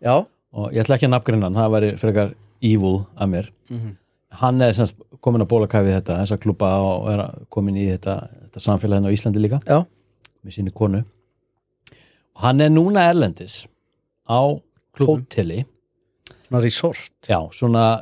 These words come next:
Speaker 2: eh, afgirtu, eh, nude resorti,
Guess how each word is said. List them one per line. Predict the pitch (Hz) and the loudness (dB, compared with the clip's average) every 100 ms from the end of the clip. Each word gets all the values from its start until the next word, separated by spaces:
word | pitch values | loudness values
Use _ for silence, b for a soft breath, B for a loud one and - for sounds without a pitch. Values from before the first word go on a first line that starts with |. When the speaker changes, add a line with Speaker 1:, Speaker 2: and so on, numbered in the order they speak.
| - | -8
Speaker 2:
eh, | - - 101 | -20 -20 -2
afgirtu, | 117 143 - 147 - - 123 117 120 - 131 | 0 0 0 -2 -2 0 2 2 -2 -10 -10
eh, | 127 131 131 | -10 -8 0
nude | 120 135 139 - - | 2 2 0 -6 -12
resorti, | 120 104 - 90 - 98 | -4 -2 0 -4 -2 -2